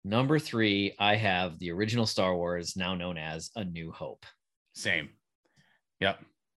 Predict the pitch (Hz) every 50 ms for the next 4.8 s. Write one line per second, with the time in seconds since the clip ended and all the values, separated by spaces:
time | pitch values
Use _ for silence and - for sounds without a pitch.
0 | _ _ _ _ _ _ _ - - 95 98 95 76 - 92 104 113 113 113 117
1 | 117 110 104 90 82 - 82 78 76 - _ _ _ - 98 95 92 90 87 87
2 | 87 87 98 92 - - _ _ _ - - 117 107 107 - - - - - _
3 | _ _ _ - - - - - - - 139 135 147 135 156 151 143 123 - 156
4 | 147 156 165 160 165 156 175 170 160 - 151 143 147 143 139 139